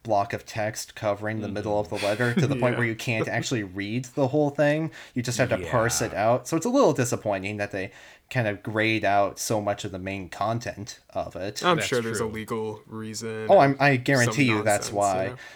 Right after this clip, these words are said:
Speaker 3: yeah.
Speaker 1: Um, and they just tried to come up with a cool design way to just kinda black out any sections that they didn't want anyone to see
Speaker 2: Yeah.
Speaker 1: at this point.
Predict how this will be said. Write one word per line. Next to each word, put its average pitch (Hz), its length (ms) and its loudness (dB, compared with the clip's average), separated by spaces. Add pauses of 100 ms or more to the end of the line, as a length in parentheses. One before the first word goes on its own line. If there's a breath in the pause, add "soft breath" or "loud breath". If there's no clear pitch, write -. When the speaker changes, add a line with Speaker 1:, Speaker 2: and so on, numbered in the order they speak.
(140 loud breath)
Speaker 3:
yeah. 98 360 4
Speaker 1:
Um, 92 320 -6
and 120 100 0
they 120 60 2
just 123 200 0
tried 123 160 0
to 113 60 -4
come 117 180 0
up 104 140 0
with 101 120 -4
a 98 40 -8
cool 110 240 -4
design 98 600 -2
way 98 340 -4 (240 loud breath)
to 98 240 2
just 101 220 -4
kinda 95 200 -4 (240 loud breath)
black 104 440 0
out 101 500 -2 (100)
any 101 240 -6
sections 95 580 -4
that 98 100 -8
they 95 80 -6
didn't 90 220 -8
want 90 180 -8
anyone 87 320 -12
to 101 100 -16
see 92 440 -6
Speaker 2:
Yeah. 87 240 -6
Speaker 1:
at 82 40 -10
this 85 140 -8
point. 92 340 -10